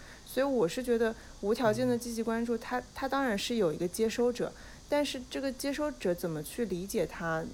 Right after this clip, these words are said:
Speaker 1: 就是，那是接收者这方面的事情，这可能给他带来的变化是不一样的。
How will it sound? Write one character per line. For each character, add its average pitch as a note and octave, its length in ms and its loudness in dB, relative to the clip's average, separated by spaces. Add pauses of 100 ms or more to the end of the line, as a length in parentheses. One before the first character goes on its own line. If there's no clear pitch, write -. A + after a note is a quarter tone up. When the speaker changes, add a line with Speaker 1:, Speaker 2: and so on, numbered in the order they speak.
Speaker 1:
就 G3+ 120 0
是， E3+ 440 0 (600)
那 A#3 160 4
是 G#3 260 2
接 B3 200 4
收 D4 120 2
者 A#3+ 140 2
这 F3+ 160 -4
方 E3+ 140 -2
面 E3+ 100 -2
的 D#3+ 80 -4
事 E3 160 -4
情， D3+ 200 -6 (120)
这 A3 220 0
可 G3 160 -4
能 D3+ 260 -4
给 D#3+ 140 -2
他 G#3+ 180 -4
带 A#3+ 160 2
来 E3+ 100 4
的 D#3 80 2
变 E3+ 220 -2
化 E3+ 100 -4
是 E3+ 120 -6
不 F#3+ 120 -4
一 F3+ 120 0
样 F3 200 -2
的。 - 80 -8